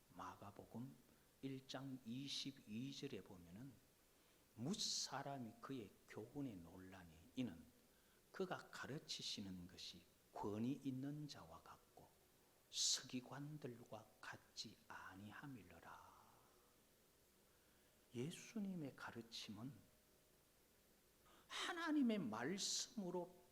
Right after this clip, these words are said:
받고 선지자가 전하는 말로 받으면은 권위가 있어요. 그리고 선지자들 말과 달라요. 누가복음 사 장 삼십이 절에는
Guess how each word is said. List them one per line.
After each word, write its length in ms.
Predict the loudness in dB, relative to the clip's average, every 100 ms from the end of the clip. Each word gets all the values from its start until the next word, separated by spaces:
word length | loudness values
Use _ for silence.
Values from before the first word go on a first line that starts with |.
| 6
받고 480 | 6 6 -4 2 6
선지자가 960 | 8 10 10 10 10 8 4 6 4
전하는 580 | 4 4 6 6 4 4
말로 540 | 2 2 2 4 2 0
받으면은 640 | -2 0 -2 -2 -4 -6 -12 -20 -20 -20 -20 -20 -20 -20 -20 -20 -20 -20 -20 -20 -8
권위가 460 | -4 2 2 2
있어요. 380 | -4 -8 -10 -12 -20 -20 -20 -20 -20 -20 -20 -20 -20 -20 -20 -20 -20 -20 -6
그리고 160 | -2 2
선지자들 720 | 4 2 -2 -2 -2 0 -2
말과 440 | 0 -2 -6 -8 -8 -6
달라요. 420 | -6 -6 -10 -12 -20 -20 -20 -20 -20 -20 -2
누가복음 540 | 2 4 2 2 0
사 260 | 2 2 0
장 240 | 0 0
삼십이 800 | 2 2 2 2 2 0 -2 -2
절에는 440 | 0 2 4 4